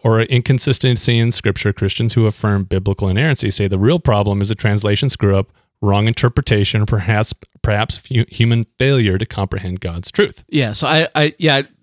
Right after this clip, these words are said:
Speaker 2: I
Speaker 1: You see the
Speaker 2: they're, they're,
Speaker 1: connection?
Speaker 2: they're, I think, along the same lines, but opposite, uh, trajectories. So one is
Speaker 1: Maybe.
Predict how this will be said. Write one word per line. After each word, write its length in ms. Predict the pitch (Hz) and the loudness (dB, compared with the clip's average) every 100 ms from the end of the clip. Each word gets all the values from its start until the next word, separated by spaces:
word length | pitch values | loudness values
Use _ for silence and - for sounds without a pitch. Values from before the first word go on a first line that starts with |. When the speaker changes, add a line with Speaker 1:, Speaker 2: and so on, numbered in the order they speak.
| - | -6
Speaker 2:
I 160 | 147 143 | -2 -2
Speaker 1:
You 80 | - | -2
see 140 | - | 0
the 80 | 120 | 2
Speaker 2:
they're, 20 | |
they're, 40 | 160 | 2
Speaker 1:
connection? 340 | 123 127 - | 4 2 4
Speaker 2:
they're, 200 | 147 156 | 2 2
I 100 | 156 | 0
think, 200 | 147 175 - - | 0 -2 -4 -4
along 320 | 139 139 147 | 0 0 0
the 60 | |
same 260 | 135 143 127 | 0 0 0
lines, 280 | 113 120 110 | 0 -2 -2
but 340 | - 110 - _ _ _ _ _ _ - | -2 -4 -4 _ _ _ _ _ _ -2
opposite, 800 | 123 135 - 117 - 120 117 _ _ _ _ _ _ _ | 0 0 0 0 0 0 -2 _ _ _ _ _ _ _
uh, 300 | 110 107 101 98 | -4 -2 -2 -4
trajectories. 1040 | - 110 107 110 - 101 98 95 90 - - _ _ _ | -4 -4 -2 -2 -2 -2 0 0 -2 -4 -8 _ _ _
So 240 | - 120 | -4 0
one 320 | 107 110 117 113 | 0 2 2 2
is 420 | 107 104 - - | 0 0 -2 -4
Speaker 1:
Maybe. 380 | 113 180 110 | -4 -2 -4